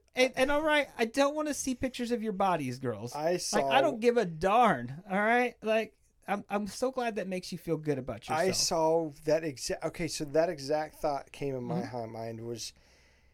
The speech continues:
Speaker 2: this woman went out on social media about three years ago
Speaker 1: Mm-hmm.
Speaker 2: calling it quits on her mar-, on her marriage.
Speaker 1: I'm gonna tell everybody that I'm telling him I'm quitting.
Speaker 2: Yes.
Speaker 1: Mm-hmm.
Speaker 2: And then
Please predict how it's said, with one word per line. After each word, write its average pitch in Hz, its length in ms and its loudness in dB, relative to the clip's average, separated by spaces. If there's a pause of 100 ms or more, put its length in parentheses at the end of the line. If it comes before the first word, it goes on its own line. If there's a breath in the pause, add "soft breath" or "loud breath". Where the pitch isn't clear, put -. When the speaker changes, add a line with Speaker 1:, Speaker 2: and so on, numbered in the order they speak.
(540 soft breath)
Speaker 2:
this 147 320 -2
woman 127 560 -4 (580)
went 139 220 -4
out 131 200 0
on 139 160 2
social 147 380 -6
media 139 240 -2
about 117 240 -4 (140)
three 147 300 -8
years 139 280 -4
ago 101 440 -10 (140)
Speaker 1:
Mm-hmm. 147 180 -4 (1120)
Speaker 2:
calling 156 380 2
it 160 140 0
quits 147 340 -2
on 131 120 0
her 120 160 -2
mar-, 117 380 -4
on 117 100 -6
her 117 100 -4
marriage. 113 340 -8
Speaker 1:
I'm 233 120 2
gonna 330 160 2
tell 226 260 0
everybody 180 440 -2
that 160 160 0
I'm 185 120 2
telling 190 360 -2
him 170 200 0
I'm 151 140 2
quitting. 113 380 0
Speaker 2:
Yes. 131 340 4 (880)
Speaker 1:
Mm-hmm. 170 60 -2
Speaker 2:
And 156 100 0
then 147 320 4